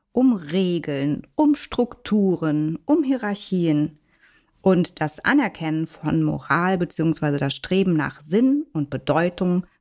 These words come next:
rückt hier in den Fokus. Wenn wir das nochmal jetzt in Beziehungen betrachten, dann wird die Beziehung hier nochmal in Frage gestellt und die Spielregeln nochmal festgelegt.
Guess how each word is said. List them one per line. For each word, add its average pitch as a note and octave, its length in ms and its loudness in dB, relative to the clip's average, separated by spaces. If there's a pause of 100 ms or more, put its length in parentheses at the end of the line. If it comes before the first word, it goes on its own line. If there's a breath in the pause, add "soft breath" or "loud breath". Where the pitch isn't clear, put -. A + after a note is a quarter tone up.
(120)
rückt - 220 0
hier E3+ 360 2
in E3+ 400 0 (180)
den A3 140 2
Fokus. - 560 -4 (560)
Wenn E3 120 4
wir - 20 6
das F3+ 180 2
nochmal F3 260 2
jetzt E3+ 180 -4
in F3 100 0
Beziehungen A#3+ 720 0
betrachten, A#3+ 880 -2 (360 soft breath)
dann G3 220 2
wird G#3 160 -2
die G3+ 60 -2
Beziehung G3+ 440 0
hier G#3 140 2
nochmal F#3+ 280 0
in G#3+ 100 0
Frage D#4 440 -2
gestellt - 720 -4 (140)
und A3 520 2
die C4 120 -2
Spielregeln D3+ 580 0
nochmal C#3+ 320 0
festgelegt. - 960 -2